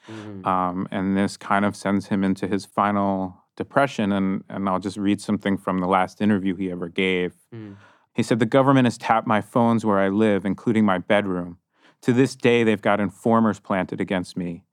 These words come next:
Speaker 2: They've planted women informers to try to fuck me. They've planted informers in positions as High Times office managers and accountants.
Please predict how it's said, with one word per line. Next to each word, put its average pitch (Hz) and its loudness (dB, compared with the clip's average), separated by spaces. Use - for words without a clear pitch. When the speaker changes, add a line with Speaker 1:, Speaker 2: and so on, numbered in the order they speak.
Speaker 2:
They've 107 0
planted 123 2
women 120 4
informers 101 0
to 107 -4
try 113 0
to 92 -2
fuck - -2
me. 87 -6
They've 95 -6
planted 113 2
informers 117 2
in 104 0
positions 107 -2
as 92 -4
High 110 2
Times 110 -2
office 120 0
managers 95 -4
and 92 -2
accountants. 101 -2